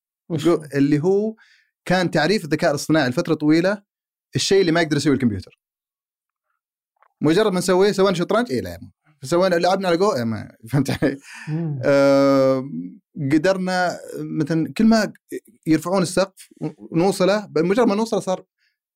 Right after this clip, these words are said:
Speaker 2: مو ذكاء اصطناعي. ليه مو ذكاء اصطناعي؟ لأن صرنا نعرف كيف نسويه.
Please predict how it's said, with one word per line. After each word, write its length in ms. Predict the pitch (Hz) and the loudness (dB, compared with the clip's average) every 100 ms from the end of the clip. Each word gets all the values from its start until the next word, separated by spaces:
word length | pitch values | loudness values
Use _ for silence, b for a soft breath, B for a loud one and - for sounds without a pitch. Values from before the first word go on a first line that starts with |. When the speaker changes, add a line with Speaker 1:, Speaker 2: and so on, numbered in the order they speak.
| _ _ - | _ _ -6
Speaker 2:
مو 120 | 139 | 0
ذكاء 260 | 151 135 117 | 0 0 -4
اصطناعي. 300 | 104 113 104 | -4 -4 0
ليه 80 | 185 | 0
مو 60 | |
ذكاء 200 | 196 196 | 0 0
اصطناعي؟ 240 | 180 196 196 | 0 0 0
لأن 100 | 185 | 0
صرنا 180 | 190 190 | 0 0
نعرف 220 | 202 - | 0 -2
كيف 140 | 147 | -2
نسويه. 340 | 135 131 113 | -2 -2 -2